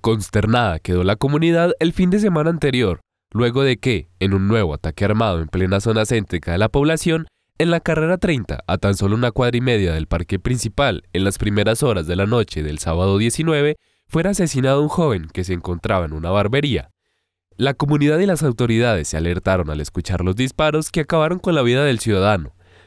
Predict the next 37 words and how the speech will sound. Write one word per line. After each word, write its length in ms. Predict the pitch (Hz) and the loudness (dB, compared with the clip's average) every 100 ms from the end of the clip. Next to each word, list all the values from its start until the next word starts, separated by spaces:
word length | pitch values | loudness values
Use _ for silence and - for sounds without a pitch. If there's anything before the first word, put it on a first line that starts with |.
| - | -6
Llama 300 | 104 95 82 | -2 0 0
la 80 | 71 | -4
atención 520 | 71 117 139 156 156 - | -2 -2 0 0 -2 0
que 140 | 170 | 0
esta 180 | 160 202 | 0 -2
persona, 640 | 185 135 - 135 95 71 - | -2 -2 0 0 -2 -6 -12
según 320 | - 104 95 | -4 -2 0
manifiestan 600 | 92 95 90 110 101 82 | 0 0 0 -2 -2 -4
los 120 | 78 - | -6 -4
familiares, 600 | 92 131 156 151 160 - _ _ | -2 0 0 0 -4 -8 _ _
nunca 320 | 143 156 190 | -2 0 0
había 160 | 185 180 | 0 0
recibido 420 | 151 123 110 110 | 0 0 2 2
amenazas. 640 | 123 120 107 101 73 - _ _ - | 2 2 2 0 -4 -12 _ _ -6
Incluso 500 | 98 - 123 101 78 | -4 0 0 0 -2
era 100 | 87 | -2
un 60 | |
joven 360 | 107 156 156 165 | 0 0 0 0
muy 180 | 175 160 | 0 0
querido 380 | 175 175 175 | -2 0 0
por 200 | 170 175 | 0 -2
la 100 | 139 | 0
comunidad. 600 | - 120 104 104 110 73 - _ _ _ - | 0 0 2 2 0 -2 -8 _ _ _ -6
Hasta 300 | 101 104 95 | -2 0 2
ahora 280 | 101 107 78 | 2 2 -2
se 120 | 87 | -6
encuentran 500 | 78 92 87 87 82 | -2 -2 -2 -4 -4
adelantando 600 | 82 98 123 139 147 147 | -2 0 0 0 0 0
las 180 | 156 170 | 0 -2
investigaciones 800 | 156 160 175 165 - 165 165 - | -2 -2 0 0 0 0 0 -2
correspondientes 880 | 170 147 - 107 110 127 117 78 | -2 -2 -2 0 0 0 -2 -6
para 260 | - 82 82 | -4 -4 -4
tratar 420 | 87 85 101 92 | -4 -2 0 0
de 80 | 85 | -2
identificar 600 | 82 73 76 82 85 85 | -6 -8 -10 -8 -4 -2
las 200 | 92 - | 0 0
causas 440 | 156 147 160 165 | -2 0 0 -4